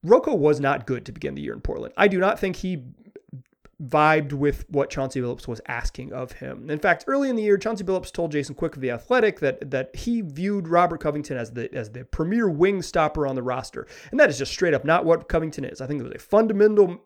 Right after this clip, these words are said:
fundamental misunderstanding of what Rocco's skill set was. Blazers didn't have that player on the roster, so maybe Rocco had to be it, but I think that fundamental misunderstanding led to just kind of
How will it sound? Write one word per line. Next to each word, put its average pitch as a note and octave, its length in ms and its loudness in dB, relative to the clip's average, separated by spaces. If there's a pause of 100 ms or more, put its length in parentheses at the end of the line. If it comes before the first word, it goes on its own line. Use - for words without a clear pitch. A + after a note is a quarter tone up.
(140)
fundamental G3+ 680 4
misunderstanding D#3 920 -2
of A2+ 80 -6
what C3+ 220 0
Rocco's C3+ 360 -4
skill C#3+ 260 -2
set C3+ 240 -6
was. - 320 0 (300)
Blazers A#3 220 0
didn't C#3+ 180 -2
have C3+ 260 0
that - 140 -8
player B2 220 -2
on B2 80 -6
the B2 60 -6
roster, D3 360 -2
so G3 140 -6
maybe G3 240 -2
Rocco D3+ 340 2
had C#3 320 -2
to E3+ 80 -4
be D#3+ 300 -2
it, A3 180 2
but F3+ 160 2 (220)
I D3+ 80 4
think E3 240 -2
that - 180 0
fundamental G#3+ 460 6
misunderstanding D#3+ 760 -2
led C#3+ 200 2
to C3+ 120 -4
just C3 320 -6
kind A#2+ 220 -6
of - 340 -10